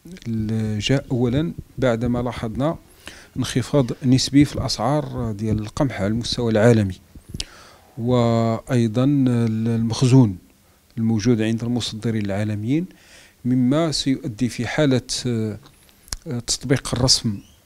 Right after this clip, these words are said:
ال-، الحالي اللي هو ثلاثين في المية إلى أن تكون الأسعار جد منخفضة، وهذا الأمر سينعكس سلبًا على،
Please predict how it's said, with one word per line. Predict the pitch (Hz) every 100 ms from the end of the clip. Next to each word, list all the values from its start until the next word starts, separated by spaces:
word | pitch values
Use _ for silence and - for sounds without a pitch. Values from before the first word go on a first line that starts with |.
| 120
ال-، | 113 110 110 107 101 95
الحالي | 95 - 135 110 170 - 127
اللي | 110
هو | 101 120
ثلاثين | - - 120
في | -
المية | 113 113 165 - - - _ -
إلى | 131 117
أن | 123
تكون | 127 - 127
الأسعار | - 117 104 117 110 113
جد | 143 113 127
منخفضة، | 123 117 - 107 104 - - - - - - -
وهذا | 123 113 127
الأمر | 127 151 147
سينعكس | - 131 123 131 127 113 - 127 -
سلبًا | 117 107 151 - -
على، | 101 113 123 165